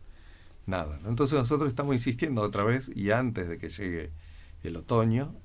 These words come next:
que vuelva a Vialidad, porque quedaron tres rotondas sin reparar, y algunas de las reparaciones que se hicieron en noviembre ya, este, no están durando,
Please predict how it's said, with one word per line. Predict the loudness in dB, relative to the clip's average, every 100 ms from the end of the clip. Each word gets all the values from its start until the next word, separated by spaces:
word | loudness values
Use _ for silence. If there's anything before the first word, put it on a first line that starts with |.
| -16 -12 -6
que |
vuelva | 2 4 6 4
a |
Vialidad, | 4 2 2 2 2 -2 -18 -8
porque | -2 0 0 4
quedaron | 4 4 2 -2 -8 -16 -16 -18 -4
tres | 2 4 6
rotondas | 4 4 4 4 2
sin | 0 0
reparar, | 0 0 -2 -2 0
y | 4
algunas | 4 4 2
de | 2
las | 0
reparaciones | -2 -2 -2 0 -2 -2
que | -2
se | -2
hicieron | -2 -2
en | 0
noviembre | 0 2 2 0 -4 -10 -20 -20 -14 -2
ya, | 2 2 2 -6 -6
este, | -6 -6 -10 -8 -6 -6 -6
no | -6
están | -6 -8
durando, | -6 -6 -6 -10